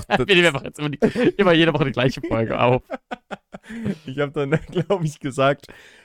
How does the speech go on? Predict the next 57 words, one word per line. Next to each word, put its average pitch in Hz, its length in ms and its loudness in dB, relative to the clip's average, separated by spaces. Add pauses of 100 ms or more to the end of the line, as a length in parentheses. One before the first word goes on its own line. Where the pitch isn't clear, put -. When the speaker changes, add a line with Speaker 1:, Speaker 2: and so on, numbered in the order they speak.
(120)
Speaker 2:
dass, 123 340 -2
äh, 117 340 2
dass 120 160 2
ich 117 80 -4
das 113 180 -8
auch 135 120 4
nicht 175 120 2
verstehen 160 400 -2
kann, 147 200 0
weil 117 120 4
wenn 123 140 2
die 117 60 -2
dann 107 160 2
puren 185 340 -2
Alkohol 139 320 0
trinken 120 340 -8
würden, 120 160 -2
keiner 123 260 0
kann 117 200 -2
sagen, 113 300 0
dass 104 140 0
er 101 80 2
pure 127 340 0
Speaker 1:
Ah. - 20 4
Speaker 2:
Alkohol 101 400 0
mag. 90 320 -4 (140)
Speaker 1:
Okay. 120 180 -4
Speaker 2:
Und 107 60 0
dass 117 120 2
man 120 140 2
dann 113 120 0
eher 117 180 4
das 110 160 -2
Getränk 135 400 -2
mag 120 320 -2
und 92 100 -6
pipapo, 98 500 -4
bla 73 220 -8
bla - 140 -8
bla. 131 420 2
Wenn 85 180 -2
ihr 80 140 -6
das - 160 -16
nochmal 87 320 -2
anhören 101 300 2
wollt, 90 220 0
geht - 200 -6
in 95 140 -4
die 76 140 -4
letzte 58 340 -6
Folge 62 440 -4
rein. 50 160 -8
Da - 220 -6
wird 95 180 -4
darüber 76 360 -4
geredet, 95 500 -2
was, 53 260 -10